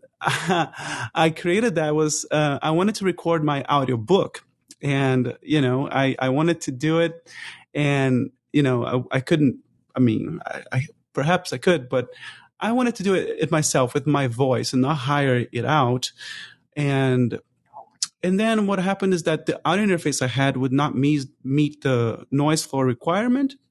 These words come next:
And in doing some research, I didn't find anything that really inspired me confidence that was reasonably priced. So then I basically designed from scratch my own audio interface. And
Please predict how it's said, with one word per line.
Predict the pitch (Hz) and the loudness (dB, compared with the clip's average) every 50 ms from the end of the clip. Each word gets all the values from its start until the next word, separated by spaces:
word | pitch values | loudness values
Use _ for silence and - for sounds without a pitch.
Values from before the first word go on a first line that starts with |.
| _ _ - - - | _ _ -16 -8 -4
And | 160 160 160 160 165 156 160 - | -2 0 2 2 0 0 -2 -2
in | 170 170 | -2 0
doing | 147 175 185 180 | 0 0 0 0
some | - - 165 | 0 0 -2
research, | 156 147 - - 165 160 160 - | -2 0 0 0 0 0 0 -2
I | |
didn't | 143 165 170 175 160 156 | 0 0 2 2 0 0
find | - 151 151 151 151 | -2 -2 0 0 2
anything | 151 143 139 - 151 147 | 0 0 0 -2 -2 0
that | 139 135 | 0 -2
really | 127 156 185 196 180 | -2 0 0 2 0
inspired | 156 151 - - 156 143 139 143 | 0 -2 -2 -4 -4 -2 0 0
me | 139 127 | 0 0
confidence | - - 139 139 143 - - 123 120 123 123 - - - - - - - - _ _ | 0 0 0 0 0 0 0 0 0 0 0 -2 -4 -8 -12 -16 -16 -16 -18 _ _
that | - 139 131 | -2 -2 0
was | 123 127 127 131 131 123 - - - - | 2 2 2 2 2 0 -4 -6 -8 -6
reasonably | - 139 151 147 135 151 135 120 113 117 117 | -4 -2 0 0 2 2 0 0 0 -2 -4
priced. | 117 - - 151 147 120 113 120 120 - - - - _ - - - - _ _ _ _ | -4 -2 0 2 2 2 2 0 -2 -4 -6 -8 -10 _ -20 -20 -20 -20 _ _ _ _
So | - - - 139 139 | -6 -4 -2 -2 0
then | 131 147 147 147 143 139 | 0 2 2 2 2 2
I | 131 123 120 120 113 - - - - - - - | 2 0 0 0 -2 -2 -4 -8 -10 -16 -20 -8
basically | 131 127 151 151 147 135 143 143 - - 117 123 127 | -2 2 2 2 2 2 -2 -4 -4 -2 0 0 2
designed | 120 120 117 117 131 131 131 120 120 110 - | 0 0 0 0 2 2 2 2 0 0 -2
from | - - 131 123 | -2 0 2 2
scratch | 113 - - - 139 135 135 - - | 2 0 0 0 0 0 0 0 -2
my | 127 120 | -2 -2
own | 120 120 143 | 0 2 2
audio | 156 143 131 127 123 123 120 | 2 2 0 0 0 2 2
interface. | 113 113 117 - - 117 120 120 135 - - - - _ - - - - - _ _ _ _ _ | 0 0 -2 -2 0 0 0 0 0 -2 -4 -4 -8 _ -20 -20 -20 -20 -20 _ _ _ _ _
And | - 127 131 123 123 120 113 113 117 110 - | -4 -2 0 2 2 2 0 0 -2 -4 -6